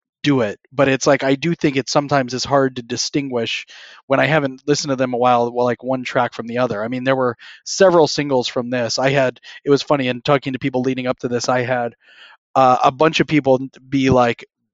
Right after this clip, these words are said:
like, there was a No Brainer Coldplay song, and, like, they were all different. Uh, so it's just an interesting thing to me that it's like they had that many songs, but it's like, I think that's a compliment,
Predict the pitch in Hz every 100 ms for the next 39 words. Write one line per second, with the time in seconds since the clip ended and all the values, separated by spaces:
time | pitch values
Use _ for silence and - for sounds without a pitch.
0 | - - 135 123 135 135 127 127 135 143
1 | 131 131 123 113 139 131 143 120 - 131
2 | 117 113 110 127 123 120 120 120 117 _
3 | _ _ 147 151 143 139 135 - 131 131
4 | 117 _ _ - 123 117 - 156 135 151
5 | - 156 143 139 - 135 131 120 135 127
6 | 120 113 117 113 123 117 123 120 117 -
7 | - - - _ - 127 147 151 135 143
8 | 139 120 113 - - 226 220 113 151 139
9 | 156 139 151 - 240 160 - 120 160 170
10 | 139 95 87